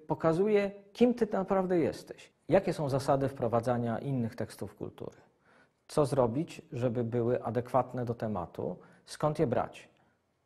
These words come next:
Przede wszystkim to muszą być teksty dobrze rozpoznane. Dobrze rozpoznane przez znającego, takie, których doświadczył,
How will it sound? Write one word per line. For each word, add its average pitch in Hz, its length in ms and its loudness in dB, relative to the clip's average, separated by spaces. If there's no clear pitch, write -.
Przede 135 200 0
wszystkim 156 400 -2
to 143 140 2
muszą 139 300 -2
być 120 140 -4
teksty 151 360 0
dobrze 147 480 2
rozpoznane. 117 760 -2
Dobrze 131 260 2
rozpoznane 127 520 -2
przez 120 180 -2
znającego, 117 720 0
takie, 147 300 -4
których 131 460 -2
doświadczył, 139 760 2